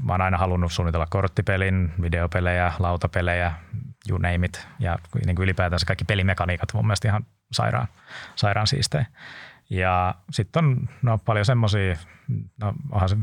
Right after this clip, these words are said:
no, vire on rahassa mitattava, joo, mutta <laughs> niin kuin joka tapauksessa semmonen, että löy-, sais sitä oikeasti aikaa, aikaa vielä enemmän niille omille projekteille, niin se on varmasti se, koska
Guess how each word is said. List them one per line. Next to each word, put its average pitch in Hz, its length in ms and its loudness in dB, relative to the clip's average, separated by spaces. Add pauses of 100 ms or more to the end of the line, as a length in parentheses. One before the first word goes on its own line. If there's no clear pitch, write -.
no, 98 120 0 (200)
vire 127 140 0
on 120 100 -2
rahassa 110 300 2
mitattava, 90 420 0
joo, 87 180 0
mutta 104 300 0 (320)
<laughs> - 280 -4
niin 131 200 2
kuin 110 100 2
joka 107 140 0
tapauksessa 101 420 0
semmonen, 98 360 2 (520)
että 110 160 0
löy-, 110 260 2
sais 135 260 0
sitä 107 220 2
oikeasti 98 360 0
aikaa, 85 360 0 (180)
aikaa 104 320 0
vielä 90 200 2
enemmän 82 240 0
niille 85 160 0
omille 82 240 -2
projekteille, 80 540 -2
niin - 120 2
se - 80 0
on - 80 0
varmasti 120 320 -2
se, - 160 -2
koska - 260 -4